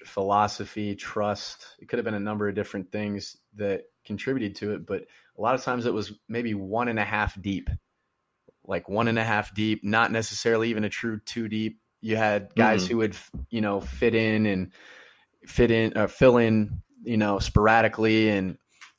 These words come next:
Speaker 1: as needed, kind of if you need to spell a guy or he needed a blow. But to see the amount of depth we're able to rely on, not just, not just suit up, is phenomenal. And like you said, N D S U's,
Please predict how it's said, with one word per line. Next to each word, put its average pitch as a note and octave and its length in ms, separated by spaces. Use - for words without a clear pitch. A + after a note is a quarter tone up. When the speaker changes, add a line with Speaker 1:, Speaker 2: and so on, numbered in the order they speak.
Speaker 1:
as A2 240
needed, G#2+ 360
kind A2+ 180
of G#2+ 80
if - 100
you G#2+ 60
need G#2+ 140
to G2+ 260
spell G#2+ 380
a G#2 40
guy G#2+ 260
or G#2 120
he G#2+ 100
needed G#2 280
a F#2 40
blow. G#2 380
But F#2+ 240
to A2 100
see D3 520
the B2 240
amount A2 520
of F#2+ 220
depth A2+ 320
we're A2 160
able G#2 340
to G2 360
rely F#2+ 480
on, D#2+ 260
not G#2+ 240
just, - 460
not G2+ 220
just - 360
suit G#2 300
up, A2 300
is G2+ 240
phenomenal. G2 600
And G2+ 120
like A2+ 160
you A2 80
said, G#2 280
N A2 100
D A2+ 140
S G#2 160
U's, A2 320